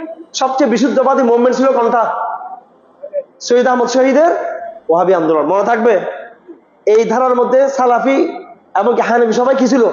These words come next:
যুক্ত ছিল এটাতে। ওখান থেকে পরে একতলাপ শুরু হয়ে গেছে। ওহাবি আন্দোলনের কোমর যেদিন থেকে ভেঙে গেছে, ইসলামের কোমর সেদিন থেকে ভারতবর্ষে ভেঙে গেছে, আর ইসলাম কোমর সোজা করতে পারে নাই। কথা বুঝে আসছে আমার ভাইরা? হ্যাঁ,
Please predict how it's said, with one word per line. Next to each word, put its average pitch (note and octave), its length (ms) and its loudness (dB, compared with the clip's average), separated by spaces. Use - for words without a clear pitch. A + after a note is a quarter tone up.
যুক্ত - 180 -4
ছিল G3 180 2
এটাতে। C3+ 220 0
ওখান A#3 280 2
থেকে C#4 200 2
পরে A3+ 120 2
একতলাপ G3 340 -2
শুরু G3+ 140 2
হয়ে F3+ 120 2
গেছে। D#3+ 120 2
ওহাবি C#4+ 320 2
আন্দোলনের C#4 460 2
কোমর A3+ 280 2
যেদিন A3 200 0
থেকে A3+ 140 2
ভেঙে B3+ 340 2
গেছে, A#3+ 200 0
ইসলামের A3+ 480 0
কোমর G3+ 240 0
সেদিন G3+ 240 2
থেকে G3 180 2
ভারতবর্ষে F#3 440 0
ভেঙে E3+ 220 2
গেছে, D#3+ 140 -2
আর C4 280 2
ইসলাম A#3 280 0
কোমর G3 260 0
সোজা F#3+ 240 2
করতে F3+ 200 0
পারে D3 180 -2
নাই। - 140 -10
কথা F#3 280 0
বুঝে G#3 200 2
আসছে A3+ 140 -2
আমার A3 200 2
ভাইরা? G#3+ 240 2
হ্যাঁ, A#3+ 220 0